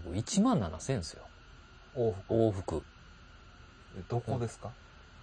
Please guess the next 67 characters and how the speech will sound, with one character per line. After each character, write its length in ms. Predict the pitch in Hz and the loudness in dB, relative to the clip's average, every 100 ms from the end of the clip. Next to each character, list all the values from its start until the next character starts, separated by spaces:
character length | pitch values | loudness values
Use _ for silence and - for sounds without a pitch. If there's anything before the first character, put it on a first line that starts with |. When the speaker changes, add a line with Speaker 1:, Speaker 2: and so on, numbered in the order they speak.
| - | -2
Speaker 1:
ベ 120 | 120 | 2
ト 100 | 139 | 4
ナ 60 | 131 | 4
ム、 80 | 120 | 4
ハ 140 | 151 | 4
ノ 160 | 147 90 | 4 2
イ。 100 | 85 - - | -2 -12 -16
Speaker 2:
ハ 120 | - 131 | -4 0
ノ 160 | 101 | 0
イ。 60 | 73 - - - - 104 | -4 -12 -18 -20 -18 -4
Speaker 1:
で、 40 | 120 | 0
Speaker 2:
直 100 | 123 110 | 0 -2
通？ 240 | 107 123 - - - | -8 -8 -10 -20 -4
Speaker 1:
直 200 | 131 - | -2 0
通 220 | 104 104 92 | 0 2 2
で。 100 | 78 | 0
Speaker 2:
へ 60 | - | 2
え。 220 | 90 76 - - - - - | 2 2 -2 -6 -10 -14 0
Speaker 1:
ジ 100 | 120 | 2
ェ 20 | |
ッ 40 | 135 | 2
ト 180 | - | 2
ス 120 | 127 - | 2 6
タ 140 | 139 | 6
ー 40 | |
で 80 | 92 | 4
し 80 | 80 | 0
た 80 | 87 | -4
け 100 | 82 | -4
ど。 160 | 76 - - - | -6 -10 -16 -6
Speaker 2:
え 160 | 113 107 101 107 120 - | -2 0 0 -2 -6 -8
え、 60 | - | -2
そ 100 | 165 | 2
ん 100 | 165 | 4
な 100 | 143 | 2
安 200 | 120 76 | 0 -4
い？ 60 | - - - - - - | -12 -16 -20 -18 -16 -6
Speaker 1:
こ 80 | 110 | -4
れ 140 | 92 | -2
安 340 | 110 107 - - | -2 -4 -8 -6
か 140 | 101 | -6
っ 20 | - | -4
た 100 | 85 | -6
っ 20 | |
す 140 | 90 87 | -6 -6
ね。 220 | 90 85 82 - - - - - - - - - - 92 | -4 -4 -6 -10 -12 -14 -16 -16 -16 -16 -18 -16 -12 -4
だ 80 | 101 | 2
か 140 | 104 | 6
ら、 80 | 101 | 8
Speaker 2:
な 240 | 95 92 | 8 8
ん 60 | 156 | 6
で 60 | 165 | 4
そ 140 | 233 | 4
ん 60 | 202 | 6
な 80 | 165 | 4
安 200 | - 131 | 0 -6
い？ 40 | - - - - - - - - - - | -12 -14 -16 -14 -14 -16 -16 -16 -16 -2
だ 80 | - | 4
っ 40 | 120 | 4
て、 60 | 104 | 4
Speaker 1:
い 40 | |
や、 60 | 85 - - - - - | 0 -6 -16 -18 -18 -6
Speaker 2:
マ 160 | 147 208 | 4 6
ニ 100 | 196 | 8
ラ 60 | 127 | 6
よ 100 | |
り 80 | 95 | 4